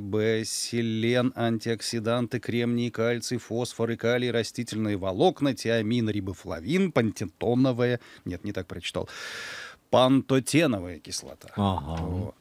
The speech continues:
Speaker 1: пантотеновая.
Speaker 2: Ага. И вот вспоминая тех врачей, которых мы не имеем права употреблять, значит, их высказывания, ну, я, э, там и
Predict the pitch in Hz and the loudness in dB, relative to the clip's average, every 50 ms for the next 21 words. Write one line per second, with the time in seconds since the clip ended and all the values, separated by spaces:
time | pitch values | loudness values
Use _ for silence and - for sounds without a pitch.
0 | _ _ _ - 87 85 80 - 90 95 104 107 104 87 82 87 82 80 85 92 | _ _ _ -14 -14 -14 -12 -12 -8 -4 0 0 0 0 0 -2 -4 -6 -8 -10
1 | - - - - - - - - - - - - - 101 104 104 - - - - | -12 -16 -20 -20 -20 -20 -20 -20 -20 -20 -20 -2 2 4 4 4 2 -2 -6 0
2 | - 110 110 113 113 120 117 113 104 104 - - 107 101 - 101 95 104 98 - | 2 4 4 6 6 6 4 4 4 2 2 0 -2 -2 0 0 0 0 0 2
3 | - 147 165 - - 98 80 90 87 - - 90 90 90 90 87 90 92 92 90 | 2 2 2 2 0 -2 0 -2 -2 -2 -2 -4 -2 0 0 0 0 0 0 -2
4 | 90 90 - 90 92 90 85 82 80 85 82 78 - 87 85 87 85 85 90 85 | -2 -4 -4 -2 -2 -2 -2 -4 -4 -6 -8 -10 -8 -4 -4 -4 -2 -2 -2 -2
5 | 82 - - - 80 78 - - 90 85 - 87 87 - - - 87 92 92 85 | -4 -4 -6 -10 -10 -10 -8 -10 -12 -10 -8 -8 -8 -8 -4 -2 -2 -2 -2 -2
6 | 85 82 82 80 82 - _ - - - - - - - - _ _ 92 92 90 | -4 -6 -6 -8 -10 -14 _ -20 -20 -20 -20 -20 -20 -20 -20 _ _ -2 0 2
7 | 90 87 87 87 85 78 - _ - - - - 104 92 87 85 85 82 82 82 | 2 2 2 0 -2 -4 -10 _ -16 -16 -10 -6 -4 -2 -2 -2 -2 -2 -4 -4
8 | 82 85 80 _ - 95 90 90 92 95 90 | -4 -6 -8 _ 0 0 2 2 0 -2 -4